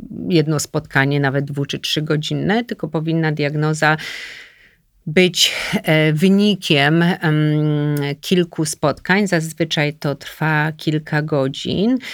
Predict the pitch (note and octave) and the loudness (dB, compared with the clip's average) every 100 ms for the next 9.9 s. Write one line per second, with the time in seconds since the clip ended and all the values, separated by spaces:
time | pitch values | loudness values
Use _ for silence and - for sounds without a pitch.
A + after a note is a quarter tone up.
0 | - - - - - E3 E3+ G3+ G3 F3 | -16 -18 -20 -8 0 0 2 2 2 2
1 | D3+ C3+ - - - D3+ E3+ F#3+ F#3 F3+ | 0 -2 -8 -14 -4 -2 0 0 0 -2
2 | D#3 D#3 - - D3+ - D#3+ D#3+ E3+ D#3 | -4 -6 -8 -6 -8 -4 -2 0 0 0
3 | D#3 D#3 D#3+ D#3+ - E3+ E3+ D#3+ D#3 D3+ | 0 -2 -2 -2 -2 -2 0 0 0 -2
4 | D#3+ D#3+ D#3 - - - G3 A3+ B3 A#3 | -2 -4 -4 -6 -4 -2 -2 0 0 0
5 | G#3 F#3+ F3+ - F#3 F3 F3 E3+ D#3+ D#3 | 0 0 -2 -2 -2 0 0 0 -2 -4
6 | - D#3+ - E3+ D#3+ D#3 - - F3+ F3 | -6 -8 -6 -2 0 -2 -4 -4 -4 -2
7 | D#3+ D#3+ - G3+ G3+ G3 G3 F#3+ F#3 F#3+ | 0 0 -2 -2 2 2 4 4 4 4
8 | F#3+ F#3 F3+ F3 E3 D#3 D3+ D#3+ D3+ D#3 | 4 2 2 0 -2 -2 0 0 0 -2
9 | D#3 D3+ - D3 - D3 - - - | 0 -4 -2 -2 -2 -4 -6 -10 -12